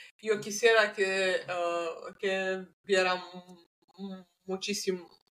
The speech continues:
na-, muchísimo más. Yo quisiera que ver más,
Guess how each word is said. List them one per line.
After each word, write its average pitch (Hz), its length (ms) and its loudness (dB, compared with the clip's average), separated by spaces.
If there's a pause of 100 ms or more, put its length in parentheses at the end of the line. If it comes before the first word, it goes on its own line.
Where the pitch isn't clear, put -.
na-, 185 280 2
muchísimo 190 440 -2
más. 208 400 6 (420)
Yo 196 120 4
quisiera 196 420 2
que 190 140 0
ver 190 240 2
más, 185 600 0